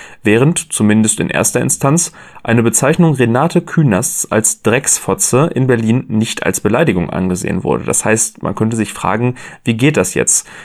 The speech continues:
Das ist keine Beleidigung und Pimmel schon. Also diese Renate Künast-Entscheidung wurde erstens aufgehoben und ich gehe hier auch nicht mit. Also ich finde, nach meiner Wertung ist das, und das ist ja auch hoch umstritten, schon immer gewesen, diese Entscheidung,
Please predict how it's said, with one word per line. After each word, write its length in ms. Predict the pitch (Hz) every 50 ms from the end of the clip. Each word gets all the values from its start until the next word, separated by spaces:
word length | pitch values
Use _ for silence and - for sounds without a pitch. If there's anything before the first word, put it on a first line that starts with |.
| - - -
Das 180 | - 131 - -
ist 160 | 143 - -
keine 260 | - 107 113 147 170
Beleidigung 760 | 160 151 147 139 143 147 151 151 151 156 156 160 160 160 - - - _ _ _ _ _
und 180 | - 101 196 196
Pimmel 260 | - 123 120 117 110
schon. 460 | - - 120 139 160 185 185 190 - - - - - - - - -
Also 280 | - 110 107 120 120 -
diese 500 | - 120 120 120 127 120 113 - - 120
Renate 340 | 117 113 120 131 135 131
Künast-Entscheidung 1000 | 117 - - 131 139 139 143 - - 165 - - 123 117 117 123 117 120 - - 104
wurde 380 | 110 110 113 113 110 - - - -
erstens 320 | - 113 120 - - 101 -
aufgehoben 600 | - - 135 147 151 151 135 131 135 139 139 143
und 240 | - - - - -
ich 160 | 131 - -
gehe 120 | 120 117 110
hier 200 | 110 107 - -
auch 100 | 107 -
nicht 220 | 104 95 - -
mit. 320 | 92 90 - - - - -
Also 380 | 95 98 104 98 98 92 -
ich 200 | - 107 - -
finde, 460 | - - 117 113 110 110 107 101 101 - - - - - - - - - - -
nach 160 | - - - 104
meiner 300 | 117 139 151 151 131 117
Wertung 420 | 113 117 113 - 117 113 113 -
ist 240 | - 110 - - -
das, 340 | 104 104 - - - - -
und 180 | - 101 92
das 120 | 90 - -
ist 160 | - - -
ja 100 | 104 92
auch 220 | - - - -
hoch 160 | 107 104 -
umstritten, 680 | - - - - - - 123 - - 120 120 123 - -
schon 180 | - - - -
immer 200 | - 120 120 117
gewesen, 600 | 110 107 98 110 107 104 110 110 110 113 - -
diese 220 | 110 107 104 101
Entscheidung, 560 | - 107 - - 113 104 104 104 107 107 107